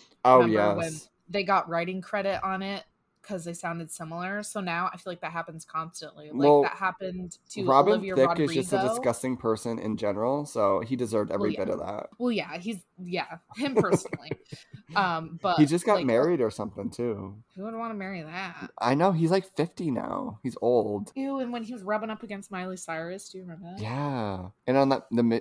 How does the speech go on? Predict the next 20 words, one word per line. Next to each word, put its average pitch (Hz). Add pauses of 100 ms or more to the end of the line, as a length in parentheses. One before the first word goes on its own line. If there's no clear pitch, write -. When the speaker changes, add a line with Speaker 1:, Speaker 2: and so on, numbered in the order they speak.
Speaker 1:
the 110
music 117
video 127
shoot 123
of 113
Blur 110
Lines. 107 (200)
Speaker 2:
It's 240
like 214
a 202
rape 180
song, 175 (140)
essentially. 180
Speaker 1:
<laughs> 960
Speaker 2:
<laughs> -
Speaker 1:
Oh, 190
yeah, 269
basically, 135
that 117
too. 110